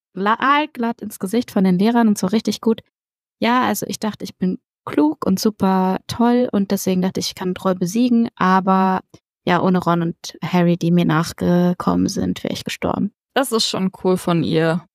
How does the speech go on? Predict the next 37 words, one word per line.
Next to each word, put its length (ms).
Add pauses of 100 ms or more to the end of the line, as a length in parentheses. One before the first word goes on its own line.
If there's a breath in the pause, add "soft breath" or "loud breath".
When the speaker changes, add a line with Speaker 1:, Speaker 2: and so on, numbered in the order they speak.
(220)
Speaker 2:
weil 140
sie 140
hätte 240
auch 80
die 200
Wahrheit 400
erzählen 540
können. 420
Speaker 1:
Ja, 140
sie 60
hätte 160
halt 100
sagen 220
können, 240
die 100
haben 160
mich 160
hier 380
gemobbt 580
und 520
dann 360
sind 180
sie 80
Speaker 2:
Mhm. 40
Speaker 1:
gekommen, 400
um 160
mich 160
zu 120
retten. 280
Dann 100
hätten 260
sie 80
aber 160
sowas 300
von 160
Ärger 400
gekriegt. 440